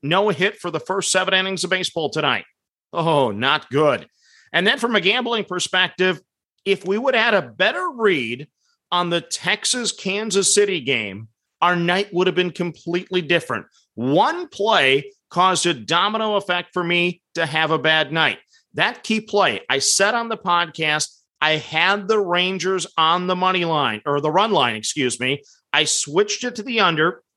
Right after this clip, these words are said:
because both pitchers had been really good in their last three starts. Had I kept that as our run line play, which would have cashed,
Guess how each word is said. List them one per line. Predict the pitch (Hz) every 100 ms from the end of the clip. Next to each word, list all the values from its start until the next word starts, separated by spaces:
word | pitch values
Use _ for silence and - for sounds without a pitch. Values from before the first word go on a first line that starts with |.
| -
because | 151 170 123
both | 104 165 180 -
pitchers | 185 202 196 190 - - _
had | 160 156
been | 165 156
really | 131 147 185 202 196
good | 139 170
in | 180
their | 175
last | 160 143 147 -
three | 151 175
starts. | 165 - 226 113 - - - _ _
Had | - 156 226
I | 285
kept | - 202 208 -
that | 185 196 220
as | 185 185
our | 202 202
run | 202 190
line | 143 117 107
play, | - 101 156 151
which | 123 - 113
would | 170
have |
cashed, | - 175 139 143 -